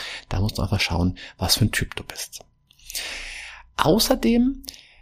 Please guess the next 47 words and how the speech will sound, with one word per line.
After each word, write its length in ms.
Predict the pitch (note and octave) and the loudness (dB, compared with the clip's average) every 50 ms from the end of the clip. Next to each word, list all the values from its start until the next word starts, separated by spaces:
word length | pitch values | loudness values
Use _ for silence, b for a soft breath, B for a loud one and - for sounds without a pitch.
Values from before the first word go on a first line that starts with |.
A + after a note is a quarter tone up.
| B B _ | B B _
so 500 | - - - B2+ B2+ C3 C3 C3+ C3+ C3+ | 2 6 8 8 8 10 8 8 6 4
ein 60 | - | 2
bisschen 320 | D3 C#3 - - C#3 C3 | 0 0 2 4 4 6
so 80 | B2 A#2+ | 4 4
dieses, 440 | A#2 - - B2+ A#2+ - - - - | 2 0 0 0 2 2 2 2 2
diese 220 | - A2+ A2 A#2+ | 2 4 4 6
rote 400 | B2 A2+ C3+ C#3 C3+ C3 A#2 F#2 | 6 6 6 6 8 8 6 8
Warnleuchte, 840 | G#2 G#2 A2 C3+ D#3 E3+ D#3+ D3+ D3+ D#3 D#3 - - - E3 - - | 8 6 8 6 6 6 6 8 6 6 6 2 2 2 2 4 4
also 180 | B2 A2 A2+ G#2 | 4 2 2 2
bitte 300 | - - G3 G3 - A#3+ | 4 6 6 6 6 2
Finger 480 | - - - F#3 F3+ F#3+ F3+ D3 B2+ - | -2 2 4 6 6 6 6 4 6 4
weg 380 | A#2 C3+ - - - - - _ _ _ | 4 4 2 -4 -10 -16 -20 _ _ _
bei 140 | - A2+ A2 | 4 4 4
folgenden 500 | - - G#2 G2+ G#2+ G#2 G#2 G2 F2+ F2 | 4 4 6 6 6 8 6 6 4 4
Punkten. 360 | - - - C2+ - - _ _ _ _ _ _ _ _ _ | 0 -4 -6 -8 -10 -12 _ _ _ _ _ _ _ _ _
Das 120 | - - - | -8 -6 -4
ist 40 | - | -4
vielleicht 160 | G#2 - - | -4 -2 0
auch 60 | G#2 | 2
nochmal 200 | A2 G#2+ G2+ G2 | 4 4 4 4
ein 60 | F#2+ | 2
wichtig-, 240 | A2+ A2 - A2+ G#2 | 2 2 4 4 4
eine 80 | G2 G#2+ | 4 4
wichtige 300 | A#2 - - - - - | 2 0 2 2 2 2
Checklist, 580 | - - B2 - - - G#2 A2+ - - - | 4 2 0 2 2 2 2 2 2 2 4
die 40 | A2 | 4
jetzt 180 | G2+ G2 - - | 4 4 4 4
kommt. 340 | - A#2+ - - - - - - | 4 4 4 2 -4 -8 -2 0
Also 260 | - G#2+ G2 - - | 0 0 0 -2 -4
Finger 340 | - - C#3+ D3 E3+ D#3 C3 | 2 4 4 6 6 6 6
weg 280 | C#3 E3 - - - _ | 6 4 4 2 -2 _
bei 340 | - F#2+ G2+ A2 A#2 B2 A#2+ B B B B B | 2 2 4 6 4 4 2 B B B B B
horrenden 600 | - - G#2 G2+ G2 A2+ G#2+ A#2+ A#2+ - B2 A2+ | 2 4 4 8 8 8 8 8 6 6 4 4
Preisen. 460 | - - - D#2+ F2 F2+ D#2+ D#2 D2+ D2 | 4 2 2 2 2 2 2 0 -4 -6
Ich 100 | - - | -2 -2
glaub, 160 | - E2+ - | -2 -2 -2
das 100 | - - | -4 -2
versteht 380 | - G#2 - - - G2+ - | 0 0 0 0 0 -2 -2
sich 120 | - G2+ - | -4 -4 -2
von 160 | - F#2 E2+ | 0 2 4
selbst. 480 | F#2+ A2+ D#3+ E3+ - - - - - _ _ - | 6 6 6 4 4 -2 -6 -8 -12 _ _ 2
Ja, 180 | G#2+ C3+ C#3 - | 2 4 4 4
also 180 | A2 G#2+ G#2+ | 4 4 4
sobald 460 | G#2 A#2 G#2+ - A2 B2+ C#3+ C3+ - | 2 2 2 4 4 4 4 4 6
jemand 240 | C3+ B2+ B2+ B2 - | 6 6 6 6 4
sagt, 260 | - A#2 A#2+ - - | 2 0 0 0 2
hey, 360 | C#3 D#3 F3+ F3+ E3+ E3 - | 4 6 6 6 6 4 0